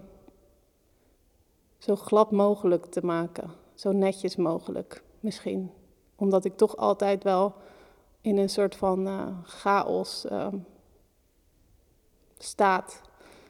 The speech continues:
ehm, bezig ben, eh, in de studio en mijn ideeën, ja, verzamel en m-, mijn stemming eigenlijk, eh,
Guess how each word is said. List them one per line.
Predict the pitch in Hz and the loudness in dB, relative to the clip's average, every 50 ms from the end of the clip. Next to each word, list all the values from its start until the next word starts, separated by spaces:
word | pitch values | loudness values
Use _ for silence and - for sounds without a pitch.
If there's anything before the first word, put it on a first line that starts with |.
| _ _ | _ _
ehm, | - 220 202 208 202 202 208 151 160 170 196 185 185 - - _ _ _ _ _ _ _ | -8 -6 -4 -4 -4 -4 -4 -4 -4 -6 -6 -8 -12 -16 -20 _ _ _ _ _ _ _
bezig | 208 208 208 214 202 190 - | 6 8 8 8 6 2 -2
ben, | - 196 180 185 196 | -2 0 0 0 0
eh, | 175 160 165 - - - - - - - - | -2 -4 -4 -6 -8 -10 -12 -12 -12 -6 -2
in | 202 214 | 0 0
de | 208 196 | 0 0
studio | - - 220 208 214 202 190 185 185 185 165 | -2 -2 -2 2 4 4 6 6 4 4 4
en | 156 196 196 208 190 - - - - _ _ _ _ _ _ _ _ _ | 2 0 -2 -4 -6 -8 -14 -20 -20 _ _ _ _ _ _ _ _ _
mijn | - 202 196 196 196 - - | -2 0 0 2 0 0 0
ideeën, | 202 185 202 202 196 196 190 190 185 185 180 185 190 180 - - - - - _ _ _ _ _ _ _ _ _ _ _ _ _ _ _ _ _ _ _ _ _ _ _ _ _ _ _ _ | 0 2 4 6 6 6 6 6 4 4 2 0 -2 -6 -10 -18 -20 -20 -20 _ _ _ _ _ _ _ _ _ _ _ _ _ _ _ _ _ _ _ _ _ _ _ _ _ _ _ _
ja, | _ 226 208 202 196 | _ 0 2 2 2
verzamel | 196 - 220 185 170 208 196 202 208 208 202 190 190 190 190 - | 0 -2 -6 -2 2 2 4 4 4 4 4 4 4 4 2 0
en | 196 190 190 190 185 190 185 - - - _ _ _ _ _ _ _ _ _ _ _ _ 302 - | 0 0 0 0 -2 -2 -4 -8 -14 -20 _ _ _ _ _ _ _ _ _ _ _ _ -20 -14
m-, | - - - - - - - - - - | -12 -10 -8 -8 -8 -10 -12 -12 -8 -4
mijn | 214 202 196 185 | -2 0 0 0
stemming | - - - 214 208 208 208 202 196 196 190 | -2 2 4 4 6 6 4 2 2 2 0
eigenlijk, | - 196 196 196 196 - - 202 190 180 - - | 0 0 0 -2 -4 -4 -4 -4 -4 -4 -4 -4
eh, | 196 190 190 196 | -2 -2 -2 -2